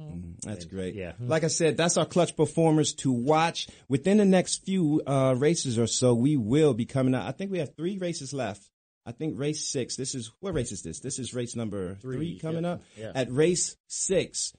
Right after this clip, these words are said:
Speaker 1: we'll have enough information to, uh, present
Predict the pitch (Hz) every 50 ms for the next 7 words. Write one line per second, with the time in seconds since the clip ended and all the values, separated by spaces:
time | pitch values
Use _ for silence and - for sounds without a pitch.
0 | _ _ _ 120 123 127 139 143 139 127 135 139 135 120 135 123 117 123 123 127
1 | 127 127 123 - 120 117 113 - - - - 123 123 120 113 110 98 - - 104
2 | 110 104 104 107 101 87 - - _ _ _ _ _ _ 120 113 101 92 104 123
3 | 127 127 -